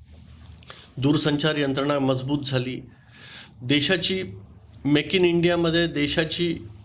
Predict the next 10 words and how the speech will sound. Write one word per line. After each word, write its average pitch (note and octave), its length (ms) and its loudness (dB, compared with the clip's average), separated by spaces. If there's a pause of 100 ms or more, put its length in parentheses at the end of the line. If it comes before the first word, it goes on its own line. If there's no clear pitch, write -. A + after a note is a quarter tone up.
(120)
आर्थिक B2+ 360 0
स्थिती E3+ 320 0
इतकी E3 360 -6
बळकट D#3+ 460 0
झाली D#3 300 2
आणि D#3+ 120 4
इतके E3 320 0
चांगले D#3 400 0
प्रोजेक्ट्स D3 520 -2
भारतामध्ये C3+ 640 -2